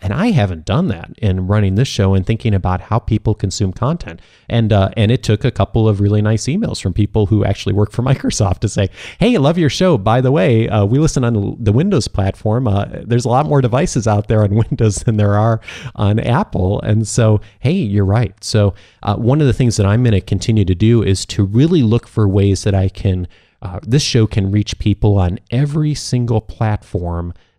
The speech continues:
that the show publishes on. The Zune Marketplace, iTunes, the BlackBerry Network, Stitcher, which is becoming a huge network. Um, so you're gonna see more of that from me in the coming weeks on just ways, tools, and resources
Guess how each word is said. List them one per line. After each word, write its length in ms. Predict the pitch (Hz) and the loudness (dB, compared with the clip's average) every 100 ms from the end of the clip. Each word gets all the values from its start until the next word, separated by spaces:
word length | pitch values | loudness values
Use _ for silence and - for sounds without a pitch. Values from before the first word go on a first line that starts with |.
| _ | _
that 440 | 98 90 90 90 - | -2 0 0 -2 -6
the 200 | 107 98 | -6 -4
show 240 | 92 101 90 | -2 -2 0
publishes 480 | 95 92 87 92 | 0 0 -4 -6
on. 200 | 87 80 | -10 -10
The 80 | 80 | -8
Zune 240 | 82 104 123 | 0 2 2
Marketplace, 760 | 110 107 104 - 104 98 - - | 0 0 -4 -2 -2 -2 -4 -4
iTunes, 680 | 95 104 - - 101 95 - | -2 -2 -2 -4 -2 -4 -8
the 60 | |
BlackBerry 680 | 90 95 107 - 107 104 98 | -6 -4 -4 -4 -2 0 0
Network, 520 | 95 98 101 98 - - _ _ | -2 -2 0 0 -2 -12 _ _
Stitcher, 640 | - - 113 - 123 113 | -8 -2 -2 0 2 2
which 240 | 101 87 101 | 2 -2 -6
is 80 | - | -4
becoming 420 | 95 - 95 90 | -4 -2 -2 -2
a 60 | |
huge 360 | 82 110 110 - | -4 -2 -2 -2
network. 520 | 92 101 92 107 - - | -6 -2 -2 -2 -6 -12
Um, 220 | 85 85 | -12 -10
so 120 | - 120 | -2 0
you're 140 | 135 | 0
gonna 140 | 151 | 0
see 220 | 110 131 107 | 0 0 0
more 280 | 104 107 | 2 2
of 120 | 101 101 | 2 2
that 220 | 101 - | -2 -2
from 240 | - 92 | -4 -2
me 160 | 95 98 | 0 0
in 100 | 90 | -2
the 80 | 87 | -4
coming 440 | - 107 95 90 | -2 0 0 0
weeks 380 | 98 98 - - | 0 0 -2 -4
on 120 | 90 | -2
just 200 | 95 - - _ _ | -2 -6 -12 _ _
ways, 400 | 104 104 101 - | 0 2 0 -4
tools, 360 | - 123 110 - | -4 0 2 0
and 120 | 92 | -2
resources 600 | 92 - 98 92 98 | -2 -2 -4 -2 -4